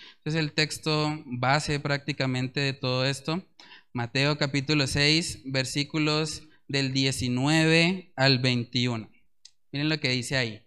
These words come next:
"No os hagáis tesoros en la tierra, donde la polilla y el orín corrompen, y donde ladrones minan y hurtan,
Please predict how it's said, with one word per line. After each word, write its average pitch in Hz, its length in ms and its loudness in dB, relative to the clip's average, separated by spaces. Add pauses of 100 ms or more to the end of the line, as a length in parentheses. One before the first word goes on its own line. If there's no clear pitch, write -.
(380)
"No 170 320 4
os 226 120 2
hagáis 147 760 4
tesoros 135 520 -2
en 135 140 0
la 131 160 -2
tierra, 143 460 0 (480)
donde 151 260 2
la 151 180 4
polilla 180 600 2
y 202 100 4
el 165 160 6
orín 175 460 2
corrompen, 123 840 0 (300)
y 139 120 2
donde 143 280 4
ladrones 151 920 2
minan 131 440 2
y 135 120 2
hurtan, 127 580 -2